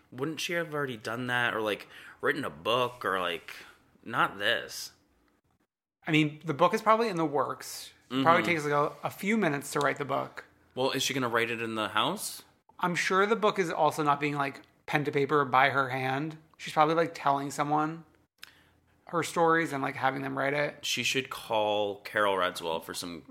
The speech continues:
Speaker 2: For good,
Speaker 1: for
Speaker 2: a
Speaker 1: some
Speaker 2: good
Speaker 1: ghostwriter.
Speaker 2: ghostwriter recommendation. <laughs>
Speaker 1: Um,
Speaker 2: Uh, I feel like the, our fake cast was better.
Speaker 1: Yeah, we had Sammy Sweetheart.
Speaker 2: Sammy Sweetheart, Tiffany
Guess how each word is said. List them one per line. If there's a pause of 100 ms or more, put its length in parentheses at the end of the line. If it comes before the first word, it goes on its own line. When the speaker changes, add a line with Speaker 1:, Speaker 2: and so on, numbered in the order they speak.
Speaker 2:
For
good,
Speaker 1:
for
Speaker 2:
a
Speaker 1:
some
Speaker 2:
good
Speaker 1:
ghostwriter.
Speaker 2:
ghostwriter
recommendation.
<laughs> (580)
Speaker 1:
Um, (560)
Speaker 2:
Uh, (200)
I
feel
like (100)
the,
our
fake
cast
was
better. (500)
Speaker 1:
Yeah,
we
had (260)
Sammy
Sweetheart.
Speaker 2:
Sammy
Sweetheart,
Tiffany